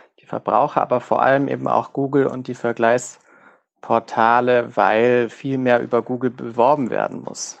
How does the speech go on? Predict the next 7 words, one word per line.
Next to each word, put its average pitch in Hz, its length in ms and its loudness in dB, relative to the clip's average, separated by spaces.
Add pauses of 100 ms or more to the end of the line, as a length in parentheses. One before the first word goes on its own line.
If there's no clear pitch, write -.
(1120)
Im 127 160 -12
Prinzip 120 500 -8
um 123 200 -6
die 113 140 -2
Aufmerksamkeit 113 920 -4
des - 180 -8
Kunden. 127 520 -4